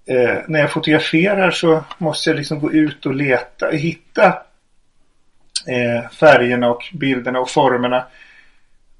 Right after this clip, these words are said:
och liksom få dem att fastna på,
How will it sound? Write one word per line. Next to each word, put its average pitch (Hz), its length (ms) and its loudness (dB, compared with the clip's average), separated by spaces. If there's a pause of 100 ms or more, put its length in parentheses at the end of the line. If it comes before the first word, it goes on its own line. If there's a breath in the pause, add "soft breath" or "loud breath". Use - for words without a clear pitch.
(100)
och 139 100 -4
liksom 135 260 -6
få 151 280 -2
dem 131 260 -2
att 123 100 -8
fastna - 540 -4 (1000)
på, 120 320 -4